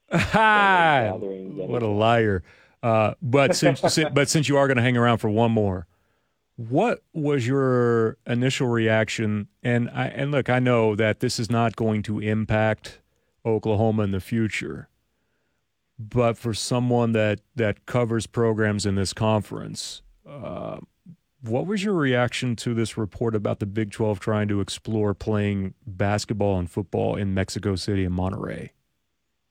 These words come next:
Speaker 2: Fascinating. And it sounds like everything, it, it falls in line with, with Brett Yormark's approach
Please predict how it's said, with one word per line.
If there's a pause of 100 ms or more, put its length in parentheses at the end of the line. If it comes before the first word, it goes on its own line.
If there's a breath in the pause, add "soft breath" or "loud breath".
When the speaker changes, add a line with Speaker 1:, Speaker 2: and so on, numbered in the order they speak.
(540)
Speaker 2:
Fascinating. (260)
And
it (120)
sounds
like
everything,
it,
it
falls
in
line
with,
with (100)
Brett
Yormark's (720)
approach